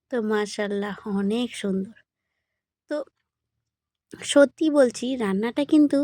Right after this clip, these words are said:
খুব সুন্দর হয়েছিল। তো তোমরাও বাড়িতে এইভাবে করো, সবাই করে তার জন্য নয়। তো যাই হোক,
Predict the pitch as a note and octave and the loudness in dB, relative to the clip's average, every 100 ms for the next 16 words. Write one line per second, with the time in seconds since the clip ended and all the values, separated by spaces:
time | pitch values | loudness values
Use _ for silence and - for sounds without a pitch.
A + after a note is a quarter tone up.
0 | D4 - D#4 D4 - G#3+ G3+ G3 A3+ A#3 | -2 -2 -2 -2 -4 -2 0 0 0 -2
1 | F#3 F#3+ E3+ - F#3 - _ _ _ _ | -2 -2 -2 -8 -10 -12 _ _ _ _
2 | - D4+ C#4+ C4 C4+ D4 C#4+ C4+ C4+ C#4+ | -6 -4 -2 -2 0 0 0 -2 0 0
3 | C4 C4+ C#4 - C4 B3+ E4+ - - G#3 | 2 2 2 0 -4 -4 -6 -8 -8 -6
4 | F#3+ C#4 E4+ C#4+ C4 C4+ _ A3 G3 - | -2 -2 0 2 2 0 _ -10 -8 -4
5 | A#3+ C4 A3+ B3 _ _ _ - _ _ | -4 -2 -4 -6 _ _ _ -20 _ _
6 | D#4 C#4 E4 E4+ C#4 C#4+ | -8 0 2 2 2 0